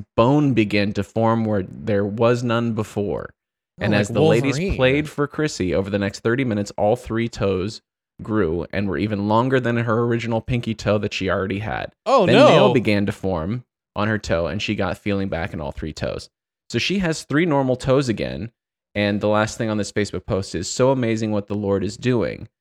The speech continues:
Speaker 1: Um,
Speaker 2: Well
Speaker 1: and what
Speaker 2: Ugh.
Speaker 1: this website is asking for is proof.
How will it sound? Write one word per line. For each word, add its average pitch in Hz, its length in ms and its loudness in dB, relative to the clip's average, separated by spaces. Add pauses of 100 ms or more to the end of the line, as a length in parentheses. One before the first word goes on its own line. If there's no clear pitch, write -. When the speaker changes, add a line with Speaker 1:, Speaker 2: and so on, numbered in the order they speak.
(340)
Speaker 1:
Um, 98 520 -2 (180)
Speaker 2:
Well 226 180 0
Speaker 1:
and 127 400 -2 (380)
what 165 240 2
Speaker 2:
Ugh. 180 80 -10
Speaker 1:
this 160 280 2
website 147 640 0 (140)
is 120 540 0 (760)
asking 120 480 0
for 78 480 -4 (840)
is 208 160 2
proof. 294 400 0